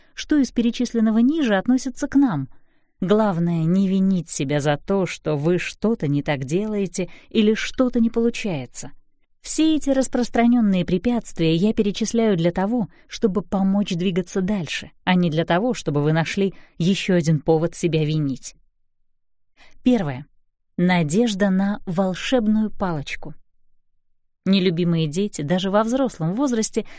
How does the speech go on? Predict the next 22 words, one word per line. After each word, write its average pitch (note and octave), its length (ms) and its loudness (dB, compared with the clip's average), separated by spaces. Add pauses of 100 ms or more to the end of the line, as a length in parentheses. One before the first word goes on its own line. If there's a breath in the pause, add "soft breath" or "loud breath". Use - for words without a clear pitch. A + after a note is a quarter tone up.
(100)
хотят B3+ 380 0
быть B3 300 -2 (240)
нормальными. G#3+ 800 2 (500)
То A#3+ 120 4
есть - 300 -2 (120)
они G3+ 240 2
хотели G#3 460 -2
бы, C#3 140 -4
чтобы E3 340 -4
в D#3+ 100 -2
их D#3 80 -8
семье F3 400 0 (240 loud breath)
уважались F#3+ 560 2
границы F#3+ 500 0
друг G3+ 220 0
друга, G3+ 380 -2 (240 soft breath)
а D#3+ 160 2
мать G3 320 0
была F3 260 0
любящей G#3+ 560 0
и G#3+ 160 -4
заботливой. F3+ 760 -4